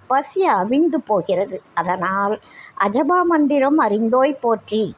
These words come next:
என்றும் "அறிவித்தோய் வாழி" என்றும்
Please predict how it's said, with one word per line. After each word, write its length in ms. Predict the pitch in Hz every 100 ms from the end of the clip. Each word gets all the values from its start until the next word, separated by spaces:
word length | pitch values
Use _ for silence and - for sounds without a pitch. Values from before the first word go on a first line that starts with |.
| _
என்றும் 680 | 180 185 202 240 180 190 277 - - - -
"அறிவித்தோய் 800 | 196 233 320 339 - - 339 370 311
வாழி" 580 | 208 214 220 240 240 156 -
என்றும் 640 | 190 196 208 285 185 233